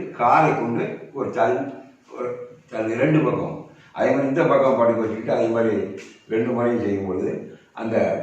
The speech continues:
பேக் பெயின் வந்து சரியாயிடும். இந்த பேக் பெயினை கவனிக்காமல் இருந்தால் ரெண்டு வருஷம் கழிச்ச உடனே அது தோள்பட்டை வழியா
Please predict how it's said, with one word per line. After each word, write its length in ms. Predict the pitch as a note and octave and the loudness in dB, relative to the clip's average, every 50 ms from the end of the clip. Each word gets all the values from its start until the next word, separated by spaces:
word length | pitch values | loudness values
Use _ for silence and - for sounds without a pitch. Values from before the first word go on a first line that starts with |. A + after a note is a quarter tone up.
| - - | -6 -2
பேக் 240 | A#2+ C3 C3 C3 - A#2 | 2 4 4 4 4 2
பெயின் 200 | A2+ G#2+ G#2+ G#2+ | 0 0 0 0
வந்து 180 | G#2 G#2 - - - | -2 -4 -4 -6 -4
சரியாயிடும். 520 | A2+ G#2+ G#2 G#2+ - - - - - - - - - - - - _ _ _ - - - - _ - | -2 0 2 4 4 2 2 0 -4 -10 -12 -16 -20 -20 -20 -20 _ _ _ -20 -20 -20 -20 _ -4
இந்த 120 | - B2+ - - | 0 0 0 2
பேக் 260 | - C#3 - C3 C3+ D3 | 4 4 4 4 4 4
பெயினை 260 | D3+ D#3 D#3 D#3 D3 C3+ - | 4 2 4 4 2 0 0
கவனிக்காமல் 640 | - B2+ D3+ E3+ E3+ D#3+ D#3+ D3+ D3 C#3+ C#3 C3+ B2 | 2 2 4 4 4 4 2 2 2 2 4 2 2
இருந்தால் 560 | A2+ A2+ A2 G2+ - - - D#3+ - - - - - - - - - - _ _ _ _ - - _ _ - | 0 0 -2 -4 -4 -6 -6 -6 -6 -6 -8 -8 -10 -10 -14 -18 -20 -20 _ _ _ _ -20 -20 _ _ -4
ரெண்டு 260 | A2+ B2 D3 D#3 D#3 D3 | -2 0 2 4 6 6
வருஷம் 300 | C#3+ C#3 - E3 - A#2+ | 6 6 4 2 2 4
கழிச்ச 260 | B2 B2 A#2+ - - C3 B2 | 4 4 2 2 2 2 2
உடனே 260 | A2+ A2+ A2+ A2+ A2+ A#2 - - - - - - G#2+ | 2 2 0 0 0 -2 -2 -4 -8 -12 -10 -4 0
அது 160 | A2+ A2+ A2 A2 G2+ - - | 2 2 2 2 0 -2 -2
தோள்பட்டை 560 | A#2+ B2 B2 - - - - C#3 C3+ C3 B2 A#2 A2 | 2 4 4 4 4 4 2 0 2 2 2 2 2
வழியா 300 | - - A2 A2 A2 A2+ | 2 0 2 2 2 2